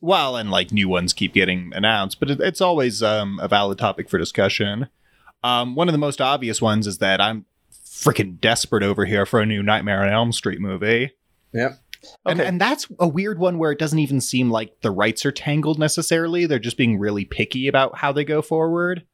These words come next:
Speaker 2: Yeah, that's
Speaker 3: So
Speaker 2: why
Speaker 1: Which, I mean,
Speaker 2: Jason
Speaker 1: after the remake is probably the right move, but
Speaker 3: Well, here's my question for you. So, is there any continuation of where, of some, say, the original, like, more of a requel, or is it completely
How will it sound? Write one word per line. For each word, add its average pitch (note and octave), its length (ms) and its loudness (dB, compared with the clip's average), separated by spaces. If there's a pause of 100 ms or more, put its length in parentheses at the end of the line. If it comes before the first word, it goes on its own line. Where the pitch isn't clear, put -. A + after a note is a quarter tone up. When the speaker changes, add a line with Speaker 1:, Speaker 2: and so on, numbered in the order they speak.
(160)
Speaker 2:
Yeah, E3+ 160 2
that's B2+ 80 -8
Speaker 3:
So D#3 80 2
Speaker 2:
why D#3 100 4
Speaker 1:
Which, - 100 0
I C#3 80 0
mean, B2+ 120 -4
Speaker 2:
Jason C3 120 2
Speaker 1:
after C#3 180 -2
the A2+ 100 -2
remake A#2+ 520 0
is G#2 120 -2
probably G2+ 360 2
the F2+ 80 0
right F#2 220 2
move, G#2+ 440 -2
but F2 240 0
Speaker 3:
Well, D#3 140 4
here's F#3 200 -2
my E3+ 100 -2
question E3+ 380 -2
for B2 140 -2
you. G#2+ 220 -6
So, B2+ 400 0 (540)
is C#3+ 200 -2
there D3 120 4
any D3+ 120 0
continuation D3+ 800 -2
of B2 160 0
where, A#2+ 600 -2 (500)
of B2 340 -2 (140)
some, B2 340 2
say, A#2+ 240 0
the A2 160 0
original, B2 340 0
like, G#2+ 160 -2
more A2 160 0
of G#2 80 -4
a G#2+ 40 2
requel, C3 560 0 (340)
or B2+ 500 0
is B2 240 -2
it A#2 220 -4
completely B2+ 920 -2